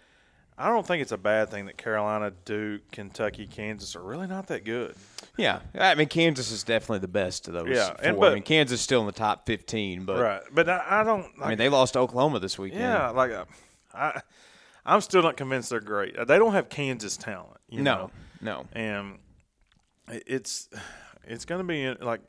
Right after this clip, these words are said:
Speaker 1: interesting to see how these people bounce back. Coach K's getting old. Roy's getting old. Does Calipari jump to the N B A?
Speaker 2: Yeah.
Speaker 1: Does the N C A A, what kind of sanctions are they gonna fix and put on Kansas?
Speaker 2: Yeah.
Speaker 1: You know, does Bill Self jump to the N B A?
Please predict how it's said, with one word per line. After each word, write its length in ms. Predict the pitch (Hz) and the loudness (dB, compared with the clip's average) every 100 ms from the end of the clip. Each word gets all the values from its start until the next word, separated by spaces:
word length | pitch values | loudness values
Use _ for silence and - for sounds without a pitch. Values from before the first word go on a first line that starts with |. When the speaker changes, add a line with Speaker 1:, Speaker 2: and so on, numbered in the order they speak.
| _ | _
Speaker 1:
interesting 420 | 131 131 131 123 | -6 -2 -2 -4
to 60 | 117 | -8
see 120 | 123 | -4
how 140 | 110 107 | -2 -2
these 300 | 110 101 - | -4 -8 -16
people 340 | - 113 104 | -14 -12 -8
bounce 280 | 98 95 104 | -8 -8 -6
back. 280 | 113 - - | -6 -6 -10
Coach 240 | 107 - | -14 -10
K's 240 | 104 110 107 | -8 -8 -8
getting 220 | 110 95 | -10 -8
old. 380 | 95 98 98 - - | -10 -10 -14 -16 -8
Roy's 320 | 104 107 101 | -4 -4 -4
getting 220 | 104 92 | -12 -12
old. 340 | 95 95 95 - _ _ _ _ _ _ _ | -12 -10 -12 -16 _ _ _ _ _ _ _
Does 120 | 98 | -16
Calipari 540 | - 98 110 107 110 101 | -12 -6 -6 -2 -2 -2
jump 220 | 104 98 | -8 -8
to 80 | 104 | -12
the 100 | 95 | -10
N 100 | 98 | -10
B 140 | 95 | -10
A? 280 | 92 92 95 95 _ _ | -8 -10 -12 -16 _ _
Speaker 2:
Yeah. 120 | 92 107 | -6 -6
Speaker 1:
Does 120 | 107 | -4
the 80 | 113 | -6
N 100 | 117 | -6
C 240 | 127 117 | -4 -2
A 60 | 110 | 0
A, 380 | 110 107 104 95 | 2 0 -2 -6
what 220 | 104 104 | -8 -6
kind 160 | 123 104 | -8 -8
of 40 | |
sanctions 400 | 113 113 101 104 | -8 -8 -10 -8
are 40 | 104 | -6
they 60 | |
gonna 100 | 101 | -6
fix 260 | - 110 - | -8 -12 -10
and 100 | 98 | -10
put 160 | 110 101 | -6 -6
on 120 | 98 | -8
Kansas? 640 | - 95 92 98 - - | -14 -16 -14 -14 -12 -8
Speaker 2:
Yeah. 120 | 98 | -8
Speaker 1:
You 40 | 92 | -6
know, 200 | 95 95 | -8 -8
does 200 | 95 98 | -12 -8
Bill 200 | 107 101 | -6 -4
Self 340 | - 131 110 | 0 0 0
jump 220 | 107 101 | -6 -8
to 80 | - | -10
the 80 | 90 | -14
N 140 | 95 | -14
B 140 | 95 92 | -10 -8
A? 260 | 92 95 | -8 -10